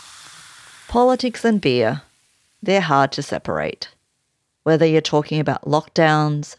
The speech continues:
who is or isn't allowed to score some booze, and the politicians who think they're in touch with the average drinker or pub goer.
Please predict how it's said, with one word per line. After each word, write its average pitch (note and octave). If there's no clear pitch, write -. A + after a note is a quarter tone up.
who E3
is D3+
or D3+
isn't D3+
allowed C#3+
to D#3
score D3+
some D3+
booze, D3
and F3+
the G3+
politicians G3+
who E3
think D#3
they're D3
in C#3+
touch -
with D#3
the -
average C#3+
drinker -
or C#3+
pub -
goer. F#2